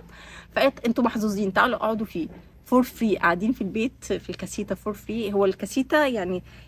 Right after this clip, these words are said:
اختصار، مش اختصار، التصغير لكلمه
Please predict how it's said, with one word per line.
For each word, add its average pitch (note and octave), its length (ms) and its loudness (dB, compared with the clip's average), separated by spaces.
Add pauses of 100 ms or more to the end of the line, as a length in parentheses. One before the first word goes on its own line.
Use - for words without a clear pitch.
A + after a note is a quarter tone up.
(160)
اختصار، B3 720 2
مش F#3 200 -4
اختصار، F#3 560 0
التصغير F#3+ 760 0
لكلمه B3 440 2